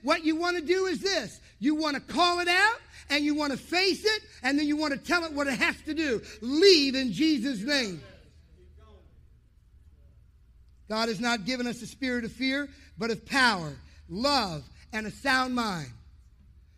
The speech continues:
Man, it's dangerous when I hear people say things like, "Man, I'm losing my mind. Man, I'm going crazy." The power of life and death is in your tongue. That is Scripture. I heard John Gray say this.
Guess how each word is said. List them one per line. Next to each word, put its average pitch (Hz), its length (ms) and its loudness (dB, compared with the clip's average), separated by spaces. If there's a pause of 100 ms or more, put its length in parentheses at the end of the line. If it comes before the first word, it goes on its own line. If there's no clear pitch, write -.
(120)
Man, 349 180 6
it's 294 160 -4
dangerous 294 580 0
when 277 120 -2
I 285 160 4
hear 294 180 2
people 262 340 -4
say 277 240 -4
things 277 300 -6
like, 247 240 -4 (200)
"Man, 339 180 2
I'm 349 180 0
losing 285 300 0
my 311 180 0
mind. 302 460 -2 (520)
Man, 370 180 4
I'm 381 220 2
going 320 260 0
crazy." 277 640 -2 (1120)
The 277 120 -2
power 415 640 4
of 302 120 2
life 349 420 6 (120)
and 320 260 0
death 359 320 6 (220)
is 285 160 0
in 359 140 2
your 320 140 0
tongue. 262 500 2 (320)
That 339 280 0
is 285 180 -4
Scripture. 311 680 -4 (1040)
I 294 160 4
heard 330 300 0
John 359 380 4
Gray 349 260 0
say 339 240 0
this. 320 240 0